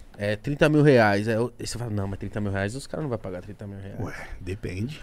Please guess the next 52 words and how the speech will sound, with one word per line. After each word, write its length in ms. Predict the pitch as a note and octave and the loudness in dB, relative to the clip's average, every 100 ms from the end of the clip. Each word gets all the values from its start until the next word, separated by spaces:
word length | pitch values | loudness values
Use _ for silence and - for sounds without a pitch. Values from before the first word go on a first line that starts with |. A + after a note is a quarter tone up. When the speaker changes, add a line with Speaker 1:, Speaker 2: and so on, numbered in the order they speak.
| - | 2
Speaker 1:
É, 160 | A#3 B3+ | 6 8
então, 180 | B3+ | 8
mas 160 | F#3 D#3+ | 6 6
essa 180 | F3 A3 | 6 6
brisa 240 | G#3 A3+ A#3+ | 6 4 4
que 80 | |
não 100 | A#3+ | 2
fica, 240 | A#3+ B3 F3+ | 2 0 -2
entendeu? 200 | D3+ E3+ | -2 -2
Speaker 2:
Se 140 | - B2 | 0 0
você 240 | A2+ - | 0 -2
acreditar, 600 | - D#3+ C#3 C3 - B2+ | 0 2 2 2 4 6
primeiro 340 | - A#2 B2 D3 | 6 4 6 6
de 140 | B2 | 4
tudo, 240 | - C3+ E3 | 2 6 6
é 20 | |
você 180 | - F3 | 6 4
acreditar 440 | F#3 F#3 G#3+ E3 | 2 4 2 0
que 80 | - | 2
você 100 | G3 | 2
vale 200 | F#3 G3+ | 4 2
trinta 280 | G3 F3+ G#3+ | 0 0 2
pau. 300 | - A#2 - | 4 4 4
Você 100 | - | 2
acredita 440 | G2+ G#2 D3+ G#2+ | 2 6 6 8
que 40 | - | 4
você 80 | |
vale 160 | F#2 F2+ | 4 2
trinta 240 | - F#2 | 4 2
conto? 320 | F#2 B2+ A2+ - | 4 2 2 0
Speaker 1:
Não, 60 | A2+ | 0
eu 60 | |
acredito 300 | - G2+ A#2 | 2 0 2
que 60 | D#3+ | 4
vale 100 | D4+ | 4
um 60 | |
milhão, 360 | F4+ C4 F#2 F#2 | 4 4 2 2
Speaker 2:
Então 180 | C#3+ F#2+ | 2 4
Speaker 1:
cara. 120 | A#2+ | 4
Speaker 2:
eu 100 | D#3+ | 4
cobro 280 | - D4 C#4+ | 2 2 6
um 40 | D#4+ | 6
milhão, 320 | G4 G4 F4+ | 6 6 6
viado. 300 | F#4 C3 G2+ | 6 6 2
Speaker 1:
Isso 200 | - C#3+ | -2 -4
mesmo. 280 | F3 F3+ F#3+ | -4 -4 2
Speaker 2:
É 160 | C#3+ | 4
isso. 340 | A3 C#4+ - - - - | 4 2 -2 -10 -12 -6
<laughs> 300 | - - - - - - - - - - - | 0 2 0 -2 -4 -6 -8 -10 -8 -8 4
Eu 100 | D#3 | 8
nunca 320 | F#3 C4+ D4 | 10 10 8
vi 400 | A#3+ C#3 F#3 D#3+ | 6 8 8 8